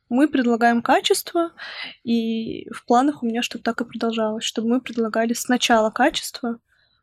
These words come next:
потом уже все остальное. Поэтому мне хватает сейчас наших клиентов.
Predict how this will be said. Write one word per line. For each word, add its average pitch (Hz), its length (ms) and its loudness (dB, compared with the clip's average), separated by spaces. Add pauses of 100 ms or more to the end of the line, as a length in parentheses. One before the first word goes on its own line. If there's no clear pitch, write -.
(100)
потом 262 200 2
уже 240 120 2
все 233 180 -2
остальное. 220 520 -4 (720)
Поэтому 269 460 2
мне 254 180 4
хватает 262 460 4
сейчас - 280 0
наших - 240 -2
клиентов. 233 640 -4